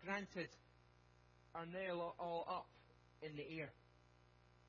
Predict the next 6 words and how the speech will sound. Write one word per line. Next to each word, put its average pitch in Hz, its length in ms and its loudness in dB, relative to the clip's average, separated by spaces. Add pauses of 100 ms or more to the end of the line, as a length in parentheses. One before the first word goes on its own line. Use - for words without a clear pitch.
(2000)
Which 185 140 -4 (100)
makes 220 260 -2
this 202 140 -2 (140)
verse 190 240 4 (100)
from 170 200 -6
Luke 190 180 -2